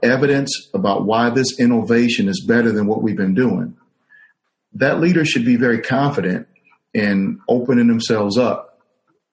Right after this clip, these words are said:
to feedback because you've set the parameters. You've used data, you've, you've re-,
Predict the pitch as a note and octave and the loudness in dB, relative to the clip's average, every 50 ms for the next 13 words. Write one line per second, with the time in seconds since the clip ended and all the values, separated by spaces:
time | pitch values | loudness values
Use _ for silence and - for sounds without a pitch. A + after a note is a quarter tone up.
0 | _ _ _ - - _ - - - C3+ A2 - F3 F3+ F#3 E3 A#2+ G#2+ G2+ F#2+ | _ _ _ -16 -16 _ -8 -4 -4 -4 -2 0 0 2 2 0 0 -2 -2 -2
1 | F#2+ F#2+ - A#2+ A#2 B2 A#2 A2+ G2+ D#3 D3+ D3 - - C3+ B2+ B2 - A#2+ A2+ | -2 -2 -4 -2 0 2 2 2 0 -2 -2 -4 -2 0 0 0 0 -2 -6 -6
2 | - B2 C3+ C3 B2+ A2+ F#2 F2+ - - - - - _ _ _ _ _ _ _ | -4 -2 -2 0 0 0 -2 -2 -4 -8 -12 -14 -20 _ _ _ _ _ _ _
3 | _ _ _ _ _ _ _ A2+ A#2 A2 G2+ G#2+ G#2 G2+ F2+ F2 - B2 B2+ C#3+ | _ _ _ _ _ _ _ 0 0 2 2 0 0 -2 -2 0 0 2 2 2
4 | D3+ D3+ D#3+ E3+ D#3+ D3 - _ _ _ _ _ _ _ _ _ _ _ - - | 2 2 0 -2 -4 -6 -12 _ _ _ _ _ _ _ _ _ _ _ -4 0
5 | A2+ A#2 F#2+ G#2 A2+ G#2+ F#2+ F#2 G#2+ B2 B2+ C#3 | 0 0 0 0 -2 -2 -2 0 0 0 2 2